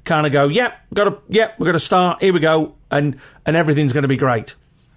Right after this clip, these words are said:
Because if you've, if there's so much that you've never done before, you've gotta try it out. You've gotta see how you get on with it. Now, if yours is a business podcast rather than a hobby podcast,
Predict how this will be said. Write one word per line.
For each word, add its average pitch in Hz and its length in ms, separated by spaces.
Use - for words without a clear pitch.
Because 147 260
if 147 140
you've, 156 420
if 170 260
there's 165 160
so 220 280
much 196 280
that 175 80
you've 151 200
never 147 200
done 165 240
before, 120 600
you've 160 160
gotta 220 180
try 185 300
it 147 80
out. 156 260
You've 135 100
gotta 175 160
see 185 260
how 135 120
you 151 160
get 143 160
on 185 140
with 185 120
it. - 200
Now, 196 400
if 170 180
yours 247 600
is 165 480
a 147 180
business 147 600
podcast - 600
rather 139 300
than 123 180
a 117 60
hobby 131 320
podcast, - 560